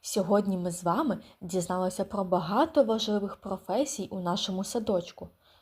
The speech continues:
Всі працівники дуже важливі, бо кожен робить свою роботу, щоб діткам було комфортно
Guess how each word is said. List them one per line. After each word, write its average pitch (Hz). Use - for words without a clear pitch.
Всі 233
працівники 233
дуже 202
важливі, 269
бо 180
кожен 277
робить 196
свою 180
роботу, 175
щоб 175
діткам 185
було 180
комфортно 190